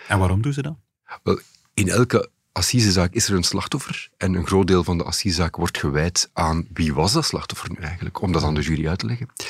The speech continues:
Speaker 2: Maar hier zijn er zoveel slachtoffers dat het belangrijk is om aan de jury ook te tonen dat dit niet alleen een verhaal is van een bomaanslag,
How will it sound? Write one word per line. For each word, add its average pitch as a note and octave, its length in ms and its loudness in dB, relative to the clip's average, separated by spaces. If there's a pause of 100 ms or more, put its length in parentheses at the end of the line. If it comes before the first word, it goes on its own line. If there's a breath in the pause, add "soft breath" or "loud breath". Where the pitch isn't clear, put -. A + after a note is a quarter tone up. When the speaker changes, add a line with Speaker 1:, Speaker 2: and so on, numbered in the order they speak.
(180 loud breath)
Speaker 2:
Maar - 120 -6
hier D#2+ 180 2
zijn D#2 140 2
er C#2+ 80 0
zoveel G2+ 320 6
slachtoffers B2 580 -2 (760 loud breath)
dat E2 160 -2
het D#2+ 100 0
belangrijk A2 340 4
is B2 80 6
om G2+ 100 6
aan F#2 80 6
de E2+ 80 6
jury G2+ 260 6
ook F#2 160 2
te - 160 -6
tonen C3+ 400 6
dat G2 140 0
dit G2+ 100 -2
niet G2 140 4
alleen F2+ 340 2 (220)
een F#2+ 100 -2
verhaal F2 220 6
is D#2+ 120 -2
van F2+ 240 0 (240)
een F2+ 140 2
bomaanslag, D3+ 600 2